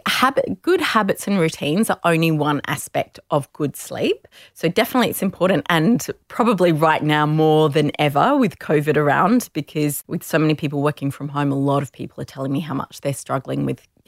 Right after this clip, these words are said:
um, having a routine, because that, that structure of going to work, uh, in the office isn't there for a lot of people. That's only one aspect of good sleep.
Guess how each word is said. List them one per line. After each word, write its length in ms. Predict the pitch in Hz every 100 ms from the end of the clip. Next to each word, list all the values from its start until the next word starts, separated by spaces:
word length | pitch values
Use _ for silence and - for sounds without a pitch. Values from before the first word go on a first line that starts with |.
| -
um, 320 | 147 147 143 -
having 340 | - 151 170
a 60 | 156
routine, 440 | 165 - 180 349
because 240 | 262 165 147 -
that, 260 | 160 -
that 160 | 165 -
structure 400 | - 156 - 160
of 100 | 147
going 240 | 151 156
to 100 | 156
work, 400 | 151 151 160 - - - - -
uh, 100 | - -
in 80 | -
the 100 | 147
office 320 | 147 - 147 -
isn't 180 | 147
there 160 | - 135
for 160 | - -
a 20 |
lot 140 | -
of 140 | - _
people. 360 | - - 226 - - - - -
That's 220 | 208 214 -
only 320 | 196 202 202
one 220 | 180 165
aspect 480 | 151 143 - 135 -
of 80 | 156
good 180 | - 127
sleep. 400 | - - -